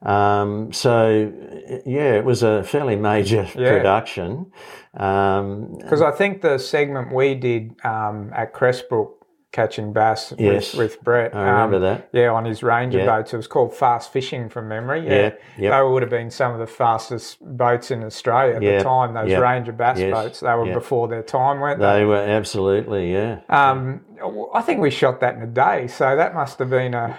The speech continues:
Speaker 1: There were
Speaker 2: a
Speaker 1: some that we did
Speaker 2: Yeah.
Speaker 1: shoot fairly quickly,
Speaker 2: Yeah.
Speaker 1: um, but on average, it probably, yeah, it averaged out between about a week and ten
Speaker 2: Yeah,
Speaker 1: days
Speaker 2: yeah.
Speaker 1: per,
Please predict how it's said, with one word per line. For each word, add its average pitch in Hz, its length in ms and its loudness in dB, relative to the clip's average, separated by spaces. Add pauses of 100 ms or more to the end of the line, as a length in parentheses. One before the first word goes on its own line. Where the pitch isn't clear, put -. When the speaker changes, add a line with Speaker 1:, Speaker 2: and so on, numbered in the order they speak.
(100)
Speaker 1:
There 113 120 2
were 117 80 2
Speaker 2:
a 110 40 0
Speaker 1:
some 143 360 2
that 117 160 2
we 110 140 0
did 110 240 0
Speaker 2:
Yeah. 110 60 0
Speaker 1:
shoot 107 400 2
fairly 110 340 2
quickly, 107 480 -2
Speaker 2:
Yeah. 113 200 -4 (260)
Speaker 1:
um, 98 480 2
but 104 120 4
on 110 240 2
average, 92 640 0
it 98 260 -2
probably, 117 480 -2
yeah, 120 200 4
it 117 80 2
averaged 135 400 2
out 98 180 2
between 98 340 -4
about 87 240 0
a 85 60 -2
week 90 240 -2
and 85 100 -6
ten 90 140 0
Speaker 2:
Yeah, 107 340 4
Speaker 1:
days 87 160 0
Speaker 2:
yeah. 120 120 0
Speaker 1:
per, 90 300 2